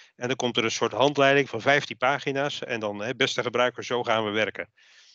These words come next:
Dan voel je wel een beetje aan van, eh, hè, zo'n handleiding is wel compleet, is ook volledig, eh, maar niet toepasbaar. Hè, dat bl-, dat blijft niet beklijven bij, eh,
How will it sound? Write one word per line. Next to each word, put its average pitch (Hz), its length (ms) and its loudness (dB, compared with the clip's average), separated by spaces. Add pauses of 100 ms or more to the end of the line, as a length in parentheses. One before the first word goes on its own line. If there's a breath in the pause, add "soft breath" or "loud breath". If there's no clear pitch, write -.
(160)
Dan 110 200 -4
voel - 260 -6
je 156 200 2
wel 147 240 6
een 120 80 0
beetje 123 320 2
aan 151 380 -2
van, 117 360 -2
eh, 107 340 -2
hè, 147 120 0
zo'n 131 160 2
handleiding 123 480 4
is 127 160 -4
wel 147 180 4
compleet, 107 580 -4
is - 240 -6
ook - 140 -4
volledig, 151 600 2 (340 soft breath)
eh, 110 220 2
maar 113 220 2
niet 139 180 -2
toepasbaar. 101 600 -2 (100)
Hè, 113 180 0
dat 110 200 -2
bl-, 113 240 -6
dat 107 260 -2
blijft 117 300 4
niet 110 140 -6
beklijven 113 560 2
bij, 101 440 -2
eh, 92 60 -4